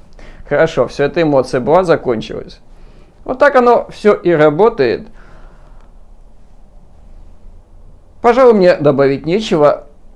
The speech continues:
но поблагодарить за то, что вы посмотрели это видео, это видео я хотел бы. Всё.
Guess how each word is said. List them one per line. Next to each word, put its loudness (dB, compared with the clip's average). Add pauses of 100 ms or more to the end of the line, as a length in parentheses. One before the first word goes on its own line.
(220)
но 0
поблагодарить -2 (240)
за -10
то, -6
что -8
вы -10
посмотрели -4
это -4
видео, -4 (360)
это -6
видео -4
я -2
хотел -8
бы. -16 (1000)
Всё. -4